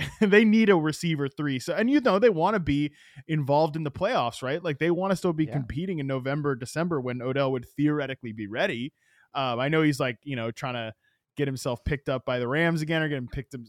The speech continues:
Speaker 1: get himself, he probably is gonna play for the Rams, but
Speaker 2: Has
Speaker 1: wouldn't it be funny if
Speaker 2: Bro,
Speaker 1: he just
Speaker 2: has
Speaker 1: went to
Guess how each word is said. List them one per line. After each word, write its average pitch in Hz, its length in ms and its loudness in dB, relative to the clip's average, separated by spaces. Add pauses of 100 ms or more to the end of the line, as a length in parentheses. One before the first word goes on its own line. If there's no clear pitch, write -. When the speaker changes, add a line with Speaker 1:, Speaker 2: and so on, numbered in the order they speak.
(120)
Speaker 1:
get 127 160 -12
himself, 120 240 -14
he 165 60 -12
probably 254 240 4
is 151 100 -2
gonna 135 160 -6
play 143 180 -4
for 120 120 -10
the 117 40 -6
Rams, 131 200 -2
but 285 140 6
Speaker 2:
Has 165 80 4
Speaker 1:
wouldn't 240 160 8
it - 20 2
be 220 100 2
funny 196 480 2 (320)
if - 60 -8
Speaker 2:
Bro, 254 140 6
Speaker 1:
he 202 40 4
just 180 120 0
Speaker 2:
has 190 60 0
Speaker 1:
went 175 180 4
to 175 280 0